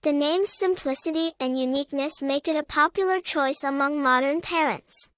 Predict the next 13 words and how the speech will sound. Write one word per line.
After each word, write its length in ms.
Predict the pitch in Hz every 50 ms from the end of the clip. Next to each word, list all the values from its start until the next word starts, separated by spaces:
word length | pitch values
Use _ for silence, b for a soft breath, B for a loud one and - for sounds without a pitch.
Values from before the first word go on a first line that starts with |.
| _ _ _ _ _ _ _ _ _ _ _ _ _ _ _ _
In 180 | - 311 302 302
terms 420 | - - 359 370 392 415 427 -
of 160 | 381 339 -
personality 800 | - - 339 349 339 - 392 339 302 285 269 269 269 269 254 285
traits, 600 | 277 - - 339 285 262 254 294 - - - B B B B B B -
individuals 800 | 311 339 415 440 427 349 311 269 - 294 285 285 285 320 - -
named 380 | 311 294 269 262 262 254 226
Nix 420 | 233 247 254 277 285 - - - -
are 180 | 254 240 - -
often 380 | 208 226 254 285 - 403 403 392
perceived 580 | - 370 339 - - - 269 262 262 262 - 262
as 180 | 247 233 -
calm, 420 | - - - 269 269 277 320 370